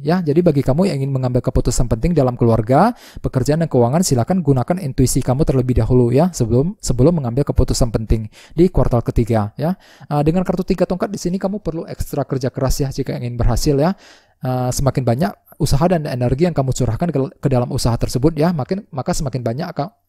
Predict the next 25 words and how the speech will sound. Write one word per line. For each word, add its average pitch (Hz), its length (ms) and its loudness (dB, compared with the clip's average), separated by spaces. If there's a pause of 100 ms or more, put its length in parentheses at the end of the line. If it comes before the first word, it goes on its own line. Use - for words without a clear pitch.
eh, 131 180 -8 (220)
maka 139 240 2
semakin 139 320 -4
cepat - 160 -2
kamu 156 160 -4
akan 143 240 -4
melihat 127 320 -4
perkembangannya 117 800 -6
ya. 175 240 -2
Jadi 147 160 2
bagi 135 240 0
kamu 160 240 2
yang - 80 -2
sedang 123 240 0 (240)
bekerja 131 640 -2
ataupun 190 400 0
yang - 0 -
sedang 135 240 -2
menjalankan 127 400 -4
bisnis 123 400 -2
ya, 165 160 -2 (160)
di - 80 -12
sini 143 240 -4
kamu 170 240 -2
perlu 160 240 0